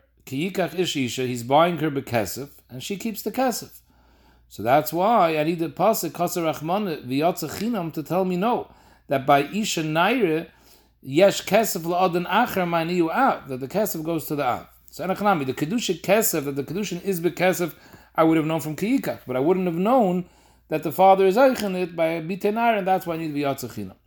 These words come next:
V'i Kaseh Rachmana V'yotze Chinam. So let it just say V'yotze Chinam. Then, hava mine, heiche diya ve'ihi ledidei v'kidashtoi have kedushi.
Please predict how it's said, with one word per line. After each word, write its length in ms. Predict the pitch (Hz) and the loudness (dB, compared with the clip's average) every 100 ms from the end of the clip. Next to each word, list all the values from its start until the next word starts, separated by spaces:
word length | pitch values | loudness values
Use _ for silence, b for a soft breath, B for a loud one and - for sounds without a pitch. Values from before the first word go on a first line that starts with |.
| _ _ b b b b b b | _ _ b b b b b b
V'i 400 | 117 151 196 180 | -6 -2 0 0
Kaseh 400 | 151 175 165 156 | 4 4 4 0
Rachmana 320 | 135 156 151 | 0 0 0
V'yotze 380 | 139 135 127 123 | 2 2 2 -4
Chinam. 340 | 113 98 92 | -6 -8 -8
So 120 | - 127 | -6 -2
let 100 | 151 | -2
it 60 | |
just 180 | 147 143 | -2 -2
say 140 | 139 | -2
V'yotze 360 | 127 123 117 110 | 0 0 -2 -6
Chinam. 260 | 95 87 90 _ _ b b b b | -8 -10 -10 _ _ b b b b
Then, 340 | 110 170 220 170 | -2 2 2 0
hava 400 | 143 190 175 151 | 0 2 2 0
mine, 500 | 147 202 147 127 - _ _ _ _ - | 0 -2 -2 -4 -8 _ _ _ _ -4
heiche 420 | 170 240 - 180 | 0 0 2 2
diya 480 | 147 147 147 180 202 | 2 0 4 4 4
ve'ihi 640 | 160 139 - 180 202 185 | 0 -4 -6 -4 -2 0
ledidei 880 | 160 143 131 127 117 156 185 123 98 - _ _ _ _ 131 | 0 -2 -2 -6 -2 0 2 0 -6 -14 _ _ _ _ -8
v'kidashtoi 1120 | 123 135 131 147 190 240 - 160 135 151 - _ _ - | -6 -4 0 4 4 2 -2 -2 -2 -4 -8 _ _ -10
have 240 | 120 170 | 0 0
kedushi. 560 | 175 180 185 240 - | 0 0 0 -2 -6